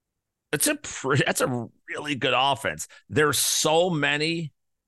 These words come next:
running backs available, and the Bears will have a ton of money, mind you, right? They are going to have an absolute ton of money.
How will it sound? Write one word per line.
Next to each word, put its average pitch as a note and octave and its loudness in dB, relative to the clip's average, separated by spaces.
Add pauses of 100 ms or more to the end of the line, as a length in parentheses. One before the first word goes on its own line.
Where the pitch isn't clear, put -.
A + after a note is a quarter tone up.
(520)
running C3+ 2
backs D3 2
available, C#3+ 2
and C#3+ -2
the G#2 -2
Bears A#2+ 0
will D3+ 2
have C#3+ 0
a A#2 -4
ton B2 -2
of G2 -4
money, G#2+ -2 (880)
mind F2+ -4
you, D#2+ -8 (720)
right? G2+ -2
They A2+ -2
are F#3 -2
going C#3 0
to A2+ -2
have A2 0 (160)
an G#2 -2
absolute G#2 -4
ton G#2 -4
of F2+ -6
money. F2 -6